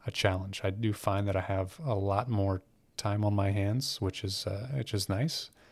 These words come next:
but, uh, not being able to, uh, get out there and,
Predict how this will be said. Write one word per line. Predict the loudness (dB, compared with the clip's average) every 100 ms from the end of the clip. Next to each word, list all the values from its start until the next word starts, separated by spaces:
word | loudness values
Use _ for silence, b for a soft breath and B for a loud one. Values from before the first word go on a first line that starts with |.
| b b b b -6
but, | 2 2 2 0
uh, | 0 0
not | 0 0 0 0
being | 0 2
able | 2 2 -2
to, | 0 0 2 2
uh, | 0 -2 -2
get | 0
out | 0 0
there | 0 2
and, | 2 -2